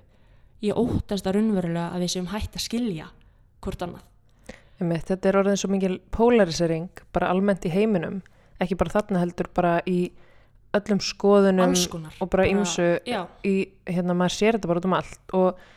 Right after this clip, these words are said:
Speaker 2: eh, við vorum einmitt að hlusta á svo, hérna, áhugavert viðtal við Ingibjörgu Sólrúnu Gísladóttur,
Speaker 1: Mhm.
Speaker 2: þar sem hún var einmitt að tala um að af því að polariseringen er orðin svo mikil, þá er þetta ekki lengur rökræður tveggja hópa sem að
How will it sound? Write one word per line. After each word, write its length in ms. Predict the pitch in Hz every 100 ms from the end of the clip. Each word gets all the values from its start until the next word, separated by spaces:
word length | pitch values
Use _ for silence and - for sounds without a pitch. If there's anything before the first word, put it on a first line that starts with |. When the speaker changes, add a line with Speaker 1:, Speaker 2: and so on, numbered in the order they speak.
| - _ -
Speaker 2:
eh, 240 | 180 180 180
við 120 | 185 185
vorum 200 | 196 190
einmitt 160 | 180 180
að 100 | 185
hlusta 320 | 214 - 214
á 80 | 202 196 -
svo, 380 | - 202 185 180 - - -
hérna, 260 | 170 175 180 185
áhugavert 500 | 180 196 185 180 -
viðtal 420 | 202 220 - 196
við 280 | 185 185 180 - -
Ingibjörgu 420 | 202 196 196 175
Sólrúnu 500 | 202 190 185 180 175
Gísladóttur, 600 | - 220 247 240 240 247 - 202
Speaker 1:
Mhm. 360 | 202 190 185 -
Speaker 2:
þar 100 | -
sem 80 | 185
hún 200 | 175 233 240
var 100 | 220
einmitt 200 | 208 202
að 40 |
tala 320 | - 233 208
um 140 | 185 190 -
að 300 | 196 190 190 - _ _ _ _ -
af 140 | 208
því 260 | - 240 233
að 160 | 220 -
polariseringen 880 | - 240 240 202 180 196 185 185 185
er 60 | 185
orðin 160 | 196 190
svo 100 | 208
mikil, 460 | 220 220 151 185 - - _ -
þá 60 | -
er 180 | 202 240
þetta 160 | 247 202
ekki 140 | 202
lengur 400 | 214 226 - 185
rökræður 800 | 180 220 254 - 247 240 233 -
tveggja 360 | - 247 - 214
hópa 460 | 226 233 - 226 214
sem 220 | - 208
að 240 | 202 196